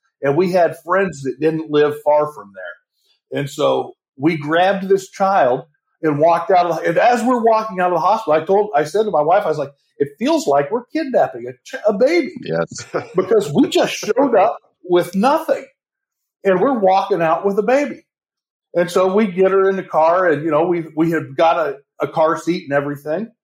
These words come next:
Speaker 1: And we go to our friend's house that lives nearby, and we stayed there for two days to try and just, you know, get her ready and acclimated before heading back.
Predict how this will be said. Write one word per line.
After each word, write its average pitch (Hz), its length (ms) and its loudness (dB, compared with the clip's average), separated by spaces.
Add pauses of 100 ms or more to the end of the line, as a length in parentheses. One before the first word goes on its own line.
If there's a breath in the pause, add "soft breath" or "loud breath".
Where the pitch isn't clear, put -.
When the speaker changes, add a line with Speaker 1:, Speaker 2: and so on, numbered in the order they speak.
(640)
Speaker 1:
And 151 560 0 (720)
we 147 160 2
go 175 240 2
to 196 140 4
our 180 100 2
friend's 175 400 -4
house 160 300 2
that 143 140 -2
lives 156 300 0
nearby, 143 540 0
and 143 100 0
we 147 80 -2
stayed 160 340 -2
there 160 140 2
for 143 160 -8
two 151 220 2
days 147 380 0
to 127 60 -12
try 135 340 0
and 123 120 -6
just, 127 260 -12
you 151 60 -2
know, 120 260 -2
get 151 200 0
her 135 280 -4
ready 131 420 -2
and 117 120 -4 (260)
acclimated 135 720 0
before 127 300 -4
heading 143 300 -6
back. 139 280 0